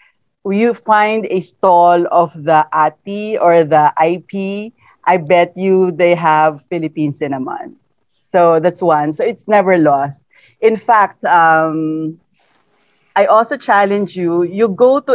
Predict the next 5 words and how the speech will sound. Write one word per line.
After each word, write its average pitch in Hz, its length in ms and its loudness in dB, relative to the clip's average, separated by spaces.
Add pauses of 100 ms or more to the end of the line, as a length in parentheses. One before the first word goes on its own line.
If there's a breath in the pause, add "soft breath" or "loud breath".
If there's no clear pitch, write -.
any, 202 800 -2
uh, 160 540 2 (120)
I 226 280 0
P 247 120 -4
community, 175 840 -4